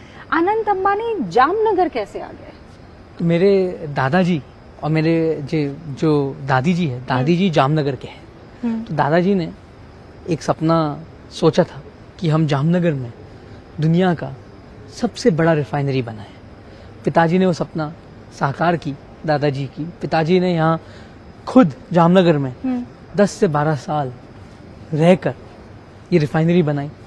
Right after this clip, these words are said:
Speaker 2: जो दुनिया का सबसे बड़ा refinery है। अब यहाँ न्यू एनर्जी का भी एक बहुत बड़ा complex बनने जा रहा है। जानवरों के लिए इसके लिए सोचा,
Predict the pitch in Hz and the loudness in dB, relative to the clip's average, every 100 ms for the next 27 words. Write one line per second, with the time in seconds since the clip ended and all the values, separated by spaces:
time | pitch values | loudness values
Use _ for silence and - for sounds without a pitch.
0 | - 170 135 139 185 208 220 175 135 - | -6 -4 -2 2 6 6 6 2 -6 -12
1 | - - - - - - 202 - - 127 | -20 -20 -20 -20 -6 -2 -2 -2 -6 -6
2 | - - - - - 160 175 147 151 156 | -10 -20 -20 -20 -2 4 4 2 -2 -2
3 | 147 143 - 143 - - - 180 180 190 | -2 -6 -12 -14 -14 -10 0 4 4 4
4 | 165 202 190 180 139 127 - - - - | 4 6 4 2 0 -6 -12 -20 -20 -20
5 | - - - - 165 160 185 143 131 170 | -20 -20 -20 -6 -2 4 4 2 -2 -2
6 | 151 165 160 139 127 139 - - - - | 2 0 0 -4 -6 -8 -8 -18 -18 -6
7 | 151 147 151 135 131 117 120 107 117 - | -2 -2 -2 -2 -2 -4 -6 -8 -12 -18
8 | - - - - - - 151 165 190 233 | -20 -20 -20 -20 -14 -2 2 4 4 4
9 | 240 226 196 - 233 233 - 151 | 4 4 2 2 2 2 0 -10